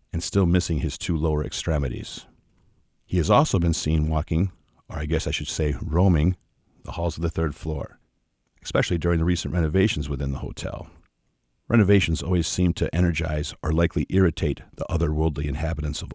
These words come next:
old historic buildings. Sometimes this legless man in the blue suit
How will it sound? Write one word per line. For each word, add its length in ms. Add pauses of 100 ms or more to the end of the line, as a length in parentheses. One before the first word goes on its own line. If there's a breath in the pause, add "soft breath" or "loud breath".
old 200
historic 420
buildings. 560 (1700)
Sometimes 540
this 200
legless 360
man 240
in 60
the 60
blue 220
suit 340